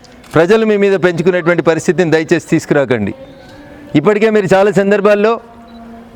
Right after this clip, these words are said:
మీ వ్యక్తిగత బ్లాగులలో, మీరు రాసేటువంటి న్యూస్ ఆర్టికల్స్లలో ఈ దేశం విచ్ఛిన్నమయ్యేటువంటి రీతి లోపల వార్తలు రాసిండ్రు, అయినా ప్రజలు సంయమనం పాటించారు. అమాయకులు ఏ రకం కూడా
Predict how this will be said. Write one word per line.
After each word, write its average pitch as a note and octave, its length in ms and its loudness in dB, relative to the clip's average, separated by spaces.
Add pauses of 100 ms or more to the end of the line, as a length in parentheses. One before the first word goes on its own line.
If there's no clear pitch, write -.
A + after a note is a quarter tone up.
(120)
మీ F3+ 120 2
వ్యక్తిగత G3 440 0
బ్లాగులలో, G3 800 2 (460)
మీరు F#3 180 2
రాసేటువంటి G#3 560 0
న్యూస్ G3+ 280 -2
ఆర్టికల్స్లలో G#3 880 0 (560)
ఈ G3 160 0
దేశం A3 360 2
విచ్ఛిన్నమయ్యేటువంటి G#3 840 0
రీతి G3 180 -2
లోపల F#3+ 240 0
వార్తలు E3+ 400 0
రాసిండ్రు, C#3+ 400 -4 (580)
అయినా F#3 240 2
ప్రజలు F3 340 0
సంయమనం E3+ 500 0
పాటించారు. D3 580 -2 (640)
అమాయకులు G3 640 0 (1400)
ఏ F#3 160 4
రకం A3+ 300 0
కూడా A3 280 2